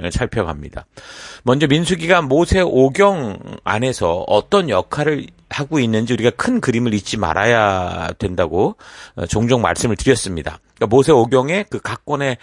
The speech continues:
그 역할이 뭔지를 알아야 우리가 성경을 또 바르게 이해할 수 있다는 거죠. 그래서 항상 숲을 먼저 보고 나무를 보아야 되는 거 잊지 말고. 그래서 성경의 경우 특히 그렇다라는 건데 자칫 이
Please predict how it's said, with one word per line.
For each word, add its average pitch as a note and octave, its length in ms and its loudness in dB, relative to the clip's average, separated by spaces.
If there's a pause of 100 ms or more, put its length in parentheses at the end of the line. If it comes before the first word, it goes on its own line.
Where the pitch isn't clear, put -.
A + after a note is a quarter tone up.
(140)
그 G#2+ 80 -4
역할이 A#2 440 2
뭔지를 G#2 420 -2
알아야 F#2+ 460 -2 (180)
우리가 F#2+ 220 -2
성경을 G#2+ 380 -4
또 F2+ 60 -14
바르게 G2+ 360 0
이해할 F2+ 240 2
수 - 120 -8
있다는 D#2+ 300 -6
거죠. C#2 240 -14 (300)
그래서 D3+ 140 0
항상 F3+ 200 4
숲을 - 300 2
먼저 C3 280 2
보고 G#2+ 360 0 (380)
나무를 G#2+ 420 0
보아야 G#2+ 260 4
되는 F2+ 300 -4
거 D#2 120 -2
잊지 A2 240 -4
말고. D#2+ 600 -4 (320)
그래서 - 180 0
성경의 A3 300 2
경우 E3 220 0
특히 - 240 -4
그렇다라는 C3 500 0
건데 F2 440 -6 (340)
자칫 C#3 420 0
이 C3+ 100 0